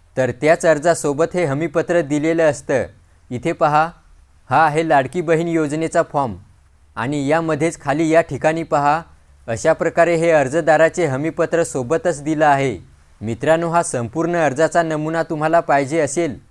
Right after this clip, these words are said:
तर डिस्क्रिप्शनमध्ये या अर्जाची लिंक दिली आहे, तुमच्या मोबाईलमध्ये डाउनलोड करून घ्या.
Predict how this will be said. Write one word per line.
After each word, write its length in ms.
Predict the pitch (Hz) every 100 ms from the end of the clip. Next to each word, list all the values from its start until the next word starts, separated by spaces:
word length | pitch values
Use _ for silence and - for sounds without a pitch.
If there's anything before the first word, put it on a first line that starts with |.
| - _
तर 120 | 135
डिस्क्रिप्शनमध्ये 960 | 127 123 - 151 165 170 170 160 143 175
या 180 | 170 147
अर्जाची 480 | 131 151 160 165
लिंक 180 | 165 170
दिली 280 | 139 151 170
आहे, 280 | 147 143 95 - - - 139
तुमच्या 300 | 131 165 165
मोबाईलमध्ये 680 | 165 151 165 170 160 151
डाउनलोड 480 | 160 151 156 160 170
करून 340 | 160 151 165 151
घ्या. 280 | 143 95